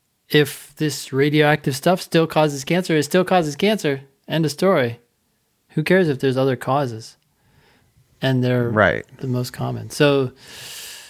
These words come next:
Speaker 1: yeah, you know what happens on these questions a lot of times is, like, when I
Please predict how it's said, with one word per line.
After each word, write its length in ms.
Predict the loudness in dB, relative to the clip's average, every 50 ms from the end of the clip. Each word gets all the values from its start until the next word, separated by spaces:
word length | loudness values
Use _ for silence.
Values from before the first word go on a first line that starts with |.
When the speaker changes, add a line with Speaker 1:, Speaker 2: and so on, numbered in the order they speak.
| -20 _ _ _
Speaker 1:
yeah, 460 | 0 2 4 4 2 2 0 -2 -6 -10 _ _ _ _ _ _
you 140 | 0 2 2
know 100 | 4 4 4
what 120 | 4 2
happens 360 | 2 0 0 -2 -2 -2 -2
on 120 | -2 -2 -2
these 140 | -2 -4
questions 340 | -2 -4 -4 -2 -2 -4 -4
a 60 | -2
lot 140 | 0 0 0
of 40 | -2
times 240 | -2 -2 -2 -2 -2
is, 140 | -2 0 0
like, 260 | 0 0 -2 -4 -10 -10 _
when 140 | -4 -2 0 0
I 180 | 0 -2 -2